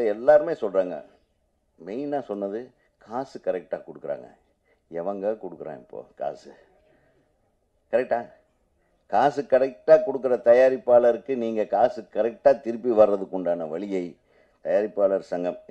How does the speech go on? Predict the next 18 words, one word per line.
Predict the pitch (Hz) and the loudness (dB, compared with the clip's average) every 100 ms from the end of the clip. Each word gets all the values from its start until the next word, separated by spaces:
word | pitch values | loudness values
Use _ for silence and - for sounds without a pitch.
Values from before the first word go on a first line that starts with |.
| 65 | -12
அது | 76 | -10
அந்த | 76 76 - | -12 -14 -12
சங்கத்துல | 87 101 110 107 98 | -12 -10 -8 -6 -4
நானும் | 110 117 117 | -4 0 2
தான் | 104 | 2
இருந்தேன், | 104 104 - - _ _ _ _ _ _ | -2 -4 -4 -10 _ _ _ _ _ _
but | 87 87 | -12 -8
இருந்தாலும் | 95 120 131 127 127 - - - _ _ _ _ | -6 0 4 6 4 -2 -12 -20 _ _ _ _
அப்புறம் | - 117 | -8 -6
நம்ம | 117 | -4
இப்ப | 110 95 101 | -4 -6 -8
இல்லாம, | 101 117 120 117 82 | -6 4 4 4 -2
இருக்க | 104 113 120 | -8 -6 -4
முடியாம | 110 107 110 110 104 | -4 0 2 2 -2
பண்ணிட்டாங்கன்னு | 101 98 101 98 101 98 | -4 0 0 2 -2 -4
வைங்க. | 101 78 - - _ - _ _ _ - - _ - - | -4 -6 -10 -20 _ -20 _ _ _ -20 -20 _ -20 -8
ஆ? | 104 123 - - - 117 - _ _ _ _ _ _ | -4 -4 -6 -20 -8 -6 -6 _ _ _ _ _ _
ஆ, | - | -4